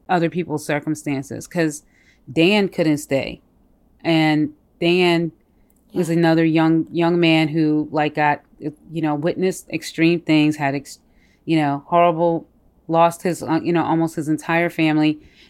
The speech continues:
Speaker 1: And they basically took his family's truck and said, "Let's make a business with it,"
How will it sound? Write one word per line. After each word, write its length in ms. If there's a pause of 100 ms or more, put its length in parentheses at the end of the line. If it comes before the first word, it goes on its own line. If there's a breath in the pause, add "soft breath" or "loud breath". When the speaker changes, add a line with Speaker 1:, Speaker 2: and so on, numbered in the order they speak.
(140 loud breath)
Speaker 1:
And 460 (380)
they 120
basically 460
took 200
his 140
family's 380
truck 280
and 120
said, 200
"Let's 180
make 140
a 60
business 400
with 160
it," 140